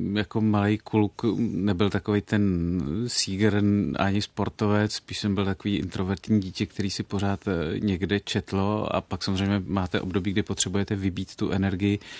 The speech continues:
A tenkrát se mi dostala nějaká knížka o alchymii do rukou, strašně mě to nadchlo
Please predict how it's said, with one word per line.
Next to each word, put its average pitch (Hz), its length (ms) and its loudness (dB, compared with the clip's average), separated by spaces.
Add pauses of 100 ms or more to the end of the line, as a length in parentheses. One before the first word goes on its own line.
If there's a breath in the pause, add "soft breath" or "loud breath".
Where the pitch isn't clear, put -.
(400 loud breath)
A - 80 0
tenkrát 98 320 0
se 101 100 -2
mi 101 60 0
dostala 101 300 0
nějaká 98 340 0
knížka - 480 -4
o - 160 -6
alchymii 127 460 0
do 120 80 2
rukou, 107 300 -2
strašně 98 420 -4
mě 101 100 2
to 110 140 -2
nadchlo 90 540 -2